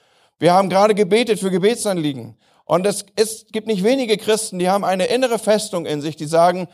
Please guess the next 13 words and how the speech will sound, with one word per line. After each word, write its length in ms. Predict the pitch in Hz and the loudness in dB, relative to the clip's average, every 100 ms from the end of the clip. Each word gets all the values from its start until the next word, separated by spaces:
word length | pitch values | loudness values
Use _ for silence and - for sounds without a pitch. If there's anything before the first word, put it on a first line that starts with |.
| _ - | _ -2
„Das 220 | 185 185 | -2 2
war 100 | 202 | 2
damals, 480 | 180 185 143 135 139 | 4 2 2 0 0
Apostelgeschichte 840 | 147 151 190 - 180 - 175 175 | -4 0 -2 -2 -6 -6 -6 -6
ist 100 | 175 | -4
abgeschlossen, 720 | 170 165 151 143 135 135 139 - _ | -4 -4 -8 -2 -2 -2 -8 -14 _
dass 140 | 143 139 | -10 -4
Tote 320 | 190 208 180 | 0 2 4
auferstehen 540 | 175 190 190 - 180 | 4 2 -4 -4 -4
und 120 | 151 143 | -4 -4
Kranke 280 | 175 185 | -4 -4
geheilt 340 | 156 147 165 160 | -4 -4 -4 0
werden, 280 | 160 160 | 2 2